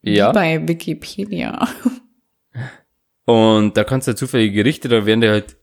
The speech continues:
Speaker 1: ich weiß nicht, wie viel genau angezeigt werden. Ich sag mal zehn Stück.
Speaker 2: Mhm.
Speaker 1: Und von denen kannst du welche aussuchen. Und das will ich halt mal ein bisschen testen. A, dass du mal was Neues lernst, also nicht immer die typischen Gerichte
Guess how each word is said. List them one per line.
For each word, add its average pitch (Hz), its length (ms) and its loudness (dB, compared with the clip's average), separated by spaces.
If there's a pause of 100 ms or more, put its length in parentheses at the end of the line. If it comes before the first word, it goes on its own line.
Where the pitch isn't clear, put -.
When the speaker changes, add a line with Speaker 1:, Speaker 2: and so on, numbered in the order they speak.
(140)
Speaker 1:
ich 107 100 -10
weiß 113 220 2
nicht, 120 180 0
wie 110 60 -2
viel 107 160 -2
genau 101 260 4
angezeigt 101 480 -2
werden. 98 160 0
Ich 101 80 0
sag 101 140 0
mal 98 240 2
zehn 123 480 2
Stück. - 400 -2 (360)
Speaker 2:
Mhm. 160 400 -2
Speaker 1:
Und 190 120 0
von 107 120 0
denen 120 220 0
kannst 113 240 -2
du 110 80 0
welche 107 220 0
aussuchen. 143 400 0 (540)
Und 127 380 4
das 123 140 -2
will 131 140 2
ich 120 80 2
halt 110 100 4
mal 110 80 4
ein 107 80 2
bisschen 101 220 -4
testen. - 360 -4
A, 107 320 2
dass 101 220 0
du 107 140 -6
mal 98 420 0 (240)
was - 220 -4
Neues 104 540 2
lernst, 117 360 2
also 104 140 0
nicht 107 160 0
immer 110 140 2
die 104 100 -2
typischen 120 420 -6
Gerichte 113 640 0